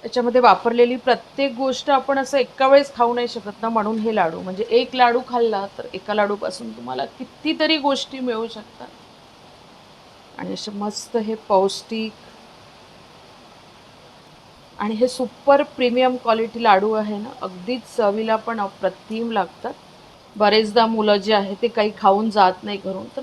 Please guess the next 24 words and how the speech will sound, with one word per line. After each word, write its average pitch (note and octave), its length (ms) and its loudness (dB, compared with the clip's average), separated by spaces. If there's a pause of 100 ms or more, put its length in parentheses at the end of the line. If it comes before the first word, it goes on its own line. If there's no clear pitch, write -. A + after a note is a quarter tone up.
तेव्हा C4 180 0
एक B3+ 180 -2
हा C4 80 4
लाडू A3+ 360 4
जरी B3+ 200 4
दिला A#3+ 320 0
ना, B3+ 120 -4 (420)
तो A3 100 -4
काय A3 200 2
बसल्या G#3+ 380 2
बसल्या A#3 300 0
सुद्धा A#3+ 320 2
मुलं A#3+ 340 4
खाऊ F#3 200 -2
शकतात. E3+ 420 -12
कारण G#3 140 -8
माझी G#3 380 -2
सिच्युएशन A#3+ 580 -4
तशीच A#3 320 -4
आहे, A#3 260 -2 (680)
मुलांना G#3+ 320 -2
सकाळी A#3+ 320 4
जायचं A#3 320 6
असतं A3+ 200 -8